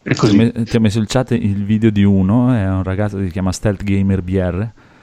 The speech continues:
Speaker 2: che fa
Speaker 1: Sì?
Speaker 2: delle figate che non hai idea.
Speaker 1: Eh, no, infatti anch'io anni
Speaker 2: Fa
Speaker 1: fa,
Speaker 2: delle
Speaker 1: eh,
Speaker 2: robe
Speaker 1: io da anni
Speaker 2: allucinanti.
Speaker 1: che voglio giocarci a questo gioco, perché voglio proprio giocarlo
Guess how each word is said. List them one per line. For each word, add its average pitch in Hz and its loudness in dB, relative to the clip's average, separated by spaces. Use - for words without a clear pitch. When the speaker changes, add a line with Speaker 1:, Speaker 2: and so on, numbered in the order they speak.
Speaker 2:
che 95 -6
fa 107 0
Speaker 1:
Sì? 156 6
Speaker 2:
delle 90 -2
figate 92 -6
che 90 -8
non 87 -6
hai 87 -6
idea. 165 0
Speaker 1:
Eh, 139 4
no, 165 4
infatti 160 2
anch'io 160 6
anni 160 4
Speaker 2:
Fa - -
Speaker 1:
fa, 170 2
Speaker 2:
delle 98 0
Speaker 1:
eh, 156 2
Speaker 2:
robe 104 2
Speaker 1:
io 196 4
da 165 4
anni 180 4
Speaker 2:
allucinanti. 202 -4
Speaker 1:
che 180 -4
voglio 160 6
giocarci 143 0
a 147 -4
questo 147 -2
gioco, 135 0
perché 139 2
voglio 156 4
proprio 147 2
giocarlo 180 2